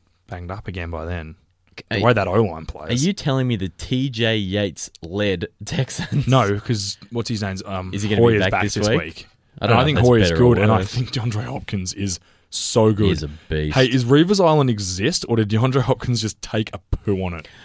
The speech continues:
Speaker 2: I think, <laughs> I think Revis Island might not exist. Now it's maybe Revis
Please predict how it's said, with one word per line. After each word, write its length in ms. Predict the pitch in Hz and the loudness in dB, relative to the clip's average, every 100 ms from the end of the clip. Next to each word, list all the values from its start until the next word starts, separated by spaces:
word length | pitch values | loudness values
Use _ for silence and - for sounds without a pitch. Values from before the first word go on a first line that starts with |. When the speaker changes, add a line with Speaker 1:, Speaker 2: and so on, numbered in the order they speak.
| - | -6
Speaker 2:
I 140 | - 147 | 2 4
think, 600 | 139 170 170 170 208 170 - 254 | 4 2 -2 0 2 0 -4 -14
<laughs> 220 | 233 170 | -12 -6
I 100 | - | -4
think 400 | 139 - 214 247 - _ _ _ _ _ _ _ _ _ _ _ _ _ _ _ _ | -4 0 0 -2 -10 _ _ _ _ _ _ _ _ _ _ _ _ _ _ _ _
Revis 400 | 117 131 175 156 | -6 -2 -2 -2
Island 340 | 76 110 127 135 | 0 2 2 0
might 180 | 139 131 | -2 -2
not 120 | 139 | -4
exist. 460 | 127 120 156 - | -4 -4 -4 -4
Now 160 | 127 127 | -2 -2
it's 140 | 123 | -2
maybe 280 | 117 110 107 | -2 -2 -2
Revis 540 | 90 107 98 104 95 | -2 -2 -2 -2 -4